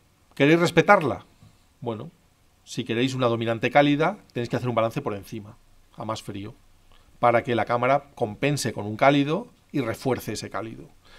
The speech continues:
Me iría a cinco mil, si lo quiero muy cálido, muy cálido, pues seis mil. Cuanto más hacia arriba,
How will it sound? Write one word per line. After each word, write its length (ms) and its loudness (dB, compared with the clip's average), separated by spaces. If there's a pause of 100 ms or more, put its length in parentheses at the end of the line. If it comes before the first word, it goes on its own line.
(140)
Me 100 -6
iría 180 0
a 20 -8
cinco 260 -8
mil, 360 -4 (480)
si 140 -10
lo 100 -4
quiero 140 -2
muy 140 -2
cálido, 300 0
muy 100 -8
cálido, 240 -2
pues 120 -4
seis 260 -8
mil. 320 -6 (480)
Cuanto 300 -4
más 160 -4
hacia 200 -4
arriba, 440 -2